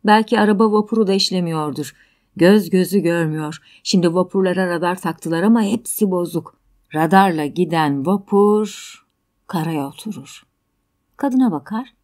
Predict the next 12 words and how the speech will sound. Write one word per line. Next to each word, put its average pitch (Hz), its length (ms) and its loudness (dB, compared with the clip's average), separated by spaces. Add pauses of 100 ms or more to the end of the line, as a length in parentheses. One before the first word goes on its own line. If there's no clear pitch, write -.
(120)
"Otursanıza." 214 1000 -2 (560)
Kadın 196 280 -2
oturur. 196 580 -6 (380)
"Hadi 170 360 0
vapur 254 280 0
işliyor 190 520 -2
diyelim. 113 360 -6 (440)
Karşı 202 340 0
tarafta 233 420 -2
da 269 80 2
bulamazdınız 156 680 0
araba." 123 380 -8